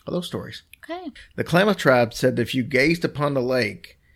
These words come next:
Speaker 1: you would invite death and lasting sorrow. So that goes back to what we were talking about, about saying
Speaker 2: Just
Speaker 1: you
Speaker 2: for
Speaker 1: would
Speaker 2: looking
Speaker 1: die.
Speaker 2: at the lake.
Speaker 1: Just for looking at it. The Modoc tribe, who lived on its, uh, I guess the border really close to, for about a thousand years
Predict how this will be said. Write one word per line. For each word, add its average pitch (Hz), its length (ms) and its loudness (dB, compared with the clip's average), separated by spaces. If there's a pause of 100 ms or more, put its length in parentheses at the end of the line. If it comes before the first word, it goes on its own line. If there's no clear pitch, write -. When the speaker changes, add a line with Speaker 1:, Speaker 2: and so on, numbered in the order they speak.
(340)
Speaker 1:
you 131 200 -2
would 131 120 0
invite 117 640 -4
death 143 380 2
and 113 200 -4
lasting 113 420 -2
sorrow. 98 520 -4 (840)
So - 120 -6
that 117 80 2
goes 117 160 -2
back 113 200 0
to 113 60 -2
what 110 100 -2
we 104 60 -4
were 101 80 -6
talking 110 180 -4
about, 107 120 -4
about 107 240 -6
saying 107 140 -2
Speaker 2:
Just - 100 -4
Speaker 1:
you - 40 -4
Speaker 2:
for 247 60 -2
Speaker 1:
would 226 60 -2
Speaker 2:
looking 262 240 -2
Speaker 1:
die. 262 80 -2
Speaker 2:
at 269 80 -6
the 262 80 -4
lake. 196 440 -4
Speaker 1:
Just 123 180 -6
for 131 100 -4
looking 110 300 0
at 85 120 -12
it. - 100 -18 (120)
The 117 80 0
Modoc 143 480 4
tribe, 104 480 -2
who 123 80 -6
lived 113 340 -2
on 110 160 -2
its, 104 240 -6
uh, 101 300 -4 (720)
I - 60 -6
guess 107 200 -2
the 98 80 -8
border 107 380 -2
really 107 220 -4
close 110 280 -4
to, 98 180 -6
for - 200 -6
about 104 160 -2
a 95 60 -4
thousand 113 640 -2
years 110 540 -4